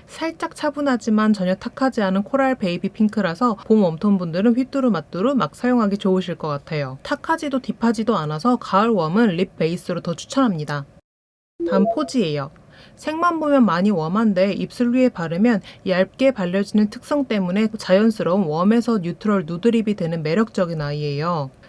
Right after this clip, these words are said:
입술색을 죽이는 용도의 립 베이스로 쓰기 너무너무 좋아요. 개인적으로 써보고 너무 괜찮아서 충격 먹은 컬러예요.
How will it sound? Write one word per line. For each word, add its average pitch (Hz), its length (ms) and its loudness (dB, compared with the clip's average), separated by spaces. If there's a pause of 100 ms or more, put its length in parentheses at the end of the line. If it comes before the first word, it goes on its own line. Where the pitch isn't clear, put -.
입술색을 262 640 0
죽이는 240 560 4
용도의 175 440 0
립 160 220 -6
베이스로 202 440 0
쓰기 185 300 -6
너무너무 185 540 4
좋아요. 139 540 -8
개인적으로 226 680 4
써보고 254 480 0
너무 208 260 4
괜찮아서 190 560 0
충격 269 360 0
먹은 202 280 6
컬러예요. 151 640 -2